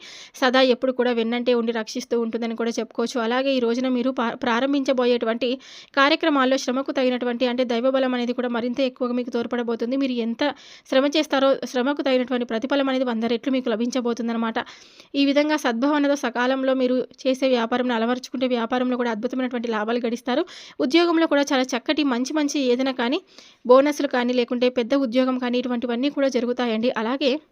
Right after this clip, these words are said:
మృదు సంభాషణతో సంబంధ బాంధవ్యాలు బలపడతాయని కూడా చెప్పుకోవచ్చు. మరి తెలుసు, కోపంలో ఎటువంటి నిర్ణయాలు తీసుకోకండి. కోపంలో ఎవరితో కూడా ఏది కూడా వాగ్దానాలు చేయకండి.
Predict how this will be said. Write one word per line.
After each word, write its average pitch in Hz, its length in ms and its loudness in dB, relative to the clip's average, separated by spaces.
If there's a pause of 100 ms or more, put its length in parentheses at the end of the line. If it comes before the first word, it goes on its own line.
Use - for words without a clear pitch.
(1160)
మృదు 294 200 4
సంభాషణతో 294 580 4
సంబంధ 262 360 0
బాంధవ్యాలు 247 500 0
బలపడతాయని 233 600 -2
కూడా 240 140 -4
చెప్పుకోవచ్చు. 233 600 -4
మరి 247 160 0
తెలుసు, 240 260 -2
కోపంలో 269 420 0
ఎటువంటి 254 400 0
నిర్ణయాలు 233 440 -2
తీసుకోకండి. 254 560 -4 (400)
కోపంలో 269 440 6
ఎవరితో 247 380 2
కూడా 254 280 0
ఏది 247 220 2
కూడా 247 220 0
వాగ్దానాలు 240 640 0
చేయకండి. 240 500 0